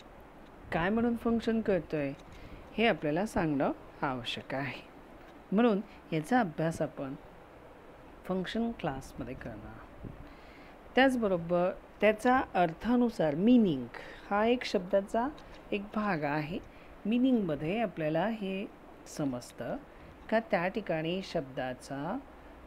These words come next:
अ, मीनिंगनुसार semantically त्याची काय variety आपल्याला दिसते. जसं noun असेल तर नाऊनची variety दिसते,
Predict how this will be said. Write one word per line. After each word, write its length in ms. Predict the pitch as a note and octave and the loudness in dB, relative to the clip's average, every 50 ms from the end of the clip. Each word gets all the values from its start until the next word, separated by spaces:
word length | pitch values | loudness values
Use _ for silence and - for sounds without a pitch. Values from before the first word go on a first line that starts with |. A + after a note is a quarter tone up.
| - - - - | -20 -16 -10 -8
अ, 60 | - B2 B2+ B2 B2+ B2+ C3+ C#3+ D3+ - - - | -8 -6 -6 -6 -6 -6 -6 -8 -8 -10 -8 -4
मीनिंगनुसार 840 | E3+ E3+ F3 F3 F3 E3+ D#3+ D3+ C#3 C#3 C3+ - - C#3 C#3+ C#3+ | 0 0 2 2 2 2 2 2 0 -2 -4 -4 -4 -2 -2 -2
semantically 1000 | D3 - - F#3+ F#3+ F#3 F3+ F3+ F3 D#3+ - C#3+ - - C3+ B2+ C3 C3 C3+ C#3+ C#3+ - - - - - - - - - | -4 -2 0 2 4 6 4 4 4 2 -2 -4 -2 -2 -2 -2 -2 -2 -4 -4 -6 -8 -14 -20 -20 -20 -20 -20 -8 -4
त्याची 240 | - G3+ F#3+ - B3 | -2 -2 0 0 0
काय 520 | A#3+ - - - - - F#3+ F#3+ G#3+ B3+ C4+ | -2 -2 -6 -8 -4 -2 0 2 4 4 4
variety 640 | B3+ A3 G3 F3+ E3 D3 D3 C#3+ C#3 - G#3 B3+ | 4 2 2 2 2 0 0 -2 -2 0 0 0
आपल्याला 320 | C4 B3 - A3+ G#3 G3 F#3+ | 0 0 0 0 2 2 2
दिसते. 520 | F3+ F3 D#3+ - - - - D#3 D3 E3+ - - - - - - - - - - - - - - - - - - - - - - - - D3 C#3 | 2 0 -2 -6 -8 -6 -6 -6 -6 -6 -10 -16 -18 -18 -18 -18 -16 -16 -18 -18 -18 -18 -18 -18 -18 -18 -20 -20 -20 -20 -20 -20 -12 -8 -4 -2
जसं 380 | D#3+ D#3+ - - D#3+ D#3 D3+ | -2 -2 0 0 -2 0 0
noun 320 | D#3 E3+ G#3 A#3 A#3+ A3 G3+ | 0 2 4 4 4 4 4
असेल 480 | F#3+ F#3+ - F3+ F3 F3+ F3 E3+ - | 2 2 0 0 0 0 -2 -2 0
तर 80 | F#3 F#3+ | 0 0
नाऊनची 500 | F#3 F3+ E3+ D#3+ E3 F3+ F#3+ F3+ - G#3+ | 2 0 0 -2 -2 -2 -2 0 0 2
variety 500 | G#3+ G3 G3 G3 F#3+ F#3 F3 E3+ F#3+ F#3+ | 2 2 2 4 4 2 2 2 0 -2
दिसते, 440 | F3+ F#3 E3+ - - - - E3 | -2 -2 -2 -4 -6 -4 -2 -2